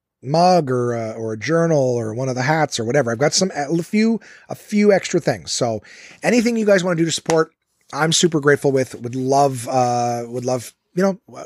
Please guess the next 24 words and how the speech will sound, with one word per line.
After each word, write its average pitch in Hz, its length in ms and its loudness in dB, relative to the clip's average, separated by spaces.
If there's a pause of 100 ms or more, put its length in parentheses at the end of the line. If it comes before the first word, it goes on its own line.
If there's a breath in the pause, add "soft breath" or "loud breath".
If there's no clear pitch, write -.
would 147 180 -2
lo-, 151 80 -4
always 123 260 -4
love 110 220 -8
the 117 60 -10
support. 120 260 -8 (300 loud breath)
Just, - 260 0
just 190 260 0
the 156 140 -2
interaction. 151 380 -2
But 123 80 -4
you 165 100 0
guys 175 160 4
know 175 100 2
me. 165 200 0
I'm - 120 -6
happy 151 220 2
with 143 120 0
just 131 180 -6
an 131 60 -4
email 107 220 -8
sometimes. 92 400 -12
So, 101 220 -6 (480 loud breath)
um, 113 400 -4